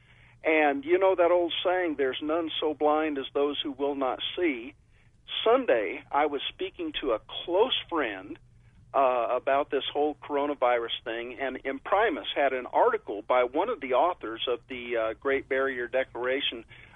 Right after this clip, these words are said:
um, uh, deal, and, uh, and I asked him, w-, you know, "What did you think about that?" He said, "Well,"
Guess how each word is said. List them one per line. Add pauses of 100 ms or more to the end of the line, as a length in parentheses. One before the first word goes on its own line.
(120)
um, (320)
uh, (440)
deal,
and, (100)
uh, (480)
and (680)
I (240)
asked
him,
w-,
you
know,
"What
did
you (120)
think
about
that?" (480)
He (100)
said,
"Well,"